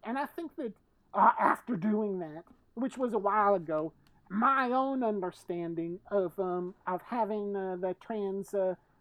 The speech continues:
identity was, uh, th-, well,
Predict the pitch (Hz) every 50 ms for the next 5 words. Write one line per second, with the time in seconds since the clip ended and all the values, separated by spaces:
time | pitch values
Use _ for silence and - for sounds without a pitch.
0 | _ - 196 214 180 202 190 170 160 - 156 - - 175 170 208 - _ _ _
1 | _ - 185 214 226 214 208 - - 226 220 220 226 226 226 220 - _ - 202
2 | 196 208 233 233 214 202 240 240